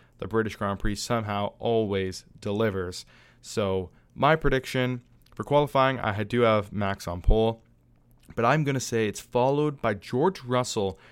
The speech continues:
on the front row with him, and then another Red Bull, Mercedes, second row, Perez and Hamilton. For the race, I'm gonna go absolutely wild here because it's the British Grand Prix, and I wanna get everyone's hopes up and not,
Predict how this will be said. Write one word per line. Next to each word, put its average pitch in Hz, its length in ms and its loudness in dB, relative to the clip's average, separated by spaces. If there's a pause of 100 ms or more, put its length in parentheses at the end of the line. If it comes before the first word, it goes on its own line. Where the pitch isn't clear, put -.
(140)
on 104 180 -2
the 101 60 -4
front 113 280 -2
row 101 180 0
with 104 220 -4
him, 117 260 -2
and 107 140 -4
then 101 260 -2 (240)
another 107 580 0 (240)
Red 107 320 2
Bull, 104 320 -2 (340)
Mercedes, 101 540 -2
second 110 460 -4
row, 95 180 -2
Perez 98 380 -2
and 92 100 -10
Hamilton. 101 540 -6 (480)
For - 160 0
the 117 100 0
race, 175 540 -2 (140)
I'm 151 300 -2
gonna 131 220 0
go 113 300 0
absolutely 123 840 -2
wild 104 400 0
here 107 160 -4
because 98 320 -8
it's 92 160 -12
the 95 80 -12
British 120 320 -2
Grand 113 260 -2
Prix, 113 220 -2
and 101 80 -2
I 95 60 -4
wanna 123 260 0
get 127 120 0
everyone's 131 400 0
hopes - 380 -2
up 101 240 -4 (460)
and 104 100 -2
not, 117 360 2